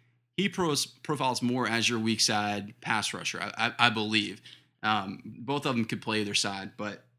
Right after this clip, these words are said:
he is, again, he's not, he's from North Carolina. He's not a commit, uh, committed guy yet. But it looks like he has Clemson as, as the top team,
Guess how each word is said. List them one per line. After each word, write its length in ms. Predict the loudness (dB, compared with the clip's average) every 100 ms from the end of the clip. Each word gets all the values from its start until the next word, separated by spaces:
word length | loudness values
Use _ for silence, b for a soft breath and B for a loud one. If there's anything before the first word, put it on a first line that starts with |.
| _
he 280 | -8 -2 0
is, 260 | 2 0
again, 240 | -2 0 0
he's 160 | 2
not, 140 | 2 2
he's 120 | 0
from 140 | 0
North 160 | -2 -2
Carolina. 360 | -2 -2 -2
He's 320 | -2 -2 -2 0
not 380 | 2 2 0
a 80 | -2
commit, 380 | -4 -2 -2 -4 -8
uh, 220 | -12 -10 -12
committed 440 | -6 -4 -4 -6 -10 -20 _
guy 160 | -8 -4
yet. 280 | -2 -2 -6 -14 _ _
But 80 | -14 -12 -12
it 80 | -6
looks 280 | -2 0 0
like 160 | 0
he 240 | 0 -2 -2
has 560 | -4 -4 -2 -2 -2 -6 -18 _
Clemson 340 | -2 -2 0 -2
as, 160 | -4
as 220 | -4 -4 -4
the 80 |
top 260 | -4 -4 -2
team, 360 | -4 -2 -2